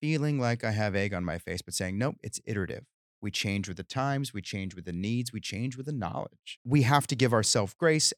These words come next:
and go back to the table. And perhaps, mm, something I'm sort of hearing in this conversation is the winter is for a reconsideration time.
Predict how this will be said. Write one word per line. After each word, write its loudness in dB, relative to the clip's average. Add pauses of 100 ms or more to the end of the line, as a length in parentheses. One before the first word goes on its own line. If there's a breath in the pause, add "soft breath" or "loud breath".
and -2
go -2
back -2
to -20
the -6
table. -10 (260)
And 0
perhaps, 0 (840)
mm, 0
something -2
I'm 2
sort 0
of -4 (160)
hearing 2
in 2
this -2
conversation -2
is -2 (400)
the 2
winter 0
is 0
for 0 (580)
a 2
reconsideration 0
time. -8